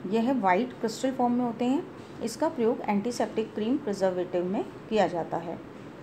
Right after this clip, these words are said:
Next है thioglycolic acid, colorless unpleasant smelling liquid है, इसका प्रयोग wave set lotion में तथा hair remover बनाने में किया जाता है। Next है asteric acid, यह व्हाइट waxy solid है,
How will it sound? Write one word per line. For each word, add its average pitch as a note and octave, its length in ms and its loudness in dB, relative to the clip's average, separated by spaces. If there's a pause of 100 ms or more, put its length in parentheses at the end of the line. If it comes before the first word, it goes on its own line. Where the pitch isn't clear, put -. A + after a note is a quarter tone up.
(160)
Next A3 240 0
है C#4+ 100 2
thioglycolic G#3+ 840 2
acid, A3+ 280 0 (480)
colorless G3+ 640 4 (380)
unpleasant A3+ 640 2 (260)
smelling F#3 520 0
liquid G#3+ 360 0
है, A#3+ 140 2 (440)
इसका - 240 0
प्रयोग C4 400 0
wave G#3+ 200 4
set B3 280 -2
lotion A#3+ 320 0
में D#4+ 180 0
तथा - 240 -2
hair G#3 300 0
remover F#3+ 420 0
बनाने F3 340 -2
में G#3+ 160 0 (580)
किया A3 200 0
जाता D#3+ 300 -4
है। D#3+ 160 -10 (680)
Next A#3+ 260 0
है - 160 -2
asteric G3 400 2
acid, - 840 -8
यह A3 200 2
व्हाइट F#3 420 2 (500)
waxy G3 400 2
solid G3+ 400 2
है, B3 180 2